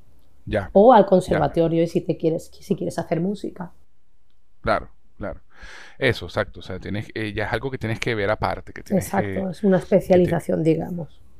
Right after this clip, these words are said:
Speaker 1: que tienes que buscarte tú si te interesa. Este, en el colegio donde yo estudié, por ejemplo, el, eh,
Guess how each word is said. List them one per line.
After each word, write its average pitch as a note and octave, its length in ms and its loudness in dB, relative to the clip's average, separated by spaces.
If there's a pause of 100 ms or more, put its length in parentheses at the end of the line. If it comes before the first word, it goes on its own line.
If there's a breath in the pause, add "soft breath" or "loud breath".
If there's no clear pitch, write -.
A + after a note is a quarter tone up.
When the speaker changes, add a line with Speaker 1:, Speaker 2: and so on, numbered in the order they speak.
Speaker 1:
que - 80 -10
tienes G2 200 -6
que - 80 -4
buscarte A2 480 -4
tú E3+ 220 -6
si - 160 -6
te - 100 -8
interesa. F2+ 640 -8 (760 soft breath)
Este, - 340 -8
en G2+ 120 -6
el G#2 120 -6
colegio A2+ 280 -2
donde E3 140 -2
yo B2 80 -2
estudié, D3+ 440 -4
por E3 140 -6
ejemplo, A#2 440 -6
el, - 260 -10
eh, F#2+ 300 -4